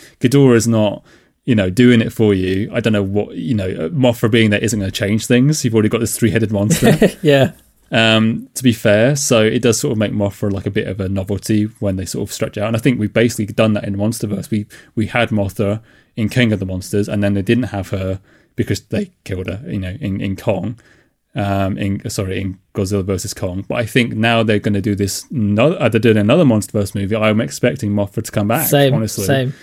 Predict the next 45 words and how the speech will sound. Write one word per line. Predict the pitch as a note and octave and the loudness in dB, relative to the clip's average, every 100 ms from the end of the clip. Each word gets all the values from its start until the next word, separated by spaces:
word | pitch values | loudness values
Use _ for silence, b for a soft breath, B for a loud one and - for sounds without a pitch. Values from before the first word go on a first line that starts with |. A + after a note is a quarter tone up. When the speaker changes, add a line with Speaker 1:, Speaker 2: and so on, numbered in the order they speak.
| D#3 | -4
Speaker 2:
I, | C#3 | -2
Speaker 1:
'cause | C3+ C3 | 0 0
Speaker 2:
I | C3+ | 0
Speaker 1:
it, | |
Speaker 2:
am | A#2+ | 0
as | C3+ | 0
Speaker 1:
it | |
Speaker 2:
well. | B2+ | -2
Speaker 1:
fits | B2 B2+ - | -2 -2 -2
that | F#2 - | -4 0
sequence. | C3+ D3 - F#2 - - | 2 2 0 -8 -8 -6
So | - | 2
Speaker 2:
Yeah. | D3+ G2+ G2 - - | 2 2 -4 -10 -6
Yep. | C3 - _ _ _ b b b | -6 -6 _ _ _ b b b
Speaker 1:
fingers | - G2+ - | -8 -6 -2
crossed. | C#3 A2+ - | 0 0 0
Speaker 2:
Fingers | C#3 C3+ | 2 2
crossed. | - B2 A#2+ - | 0 -6 -8 -8
Yeah. | C#3+ A#2 A2+ - b b b b | -4 -2 -4 -8 b b b b
Speaker 1:
'Cause | C#3 C3+ | 2 4
Speaker 2:
Um, | C3 | 2
Speaker 1:
she | D#3+ | 2
didn't | G3+ F3+ | 2 2
really | D3 | 2
do | C#3 E3 | 4 4
enough | A2+ F2+ - | 4 2 0
in, | G#2 F#2+ - | -2 -2 -4
in, | C3+ G#2+ - | -2 -2 -4
in | A#2+ G2+ | -4 -4
King, | - G2+ F2+ A2 - B B B B | 0 0 0 -8 -14 B B B B
um, | G#2 F#2+ G#2 | -4 -4 -2
of | G2+ | -2
the | G2+ | -2
Monsters. | F#2+ - A2 A#2+ - E3 | -2 -2 0 0 -2 2
Speaker 2:
No. | E3+ F3 C3+ | 4 4 2
Speaker 1:
To | A2+ | 0
me, | G2+ A2 C3 - | 0 2 0 2
and | F#3+ | 4
Speaker 2:
No, | E3 | 6
Speaker 1:
I'm | B2+ | 6
like, | B2 | 4
Speaker 2:
she | |
Speaker 1:
"Come | C#3+ | 4
on, | G#2+ C#3 | 6 4
Speaker 2:
didn't. | B2 | 2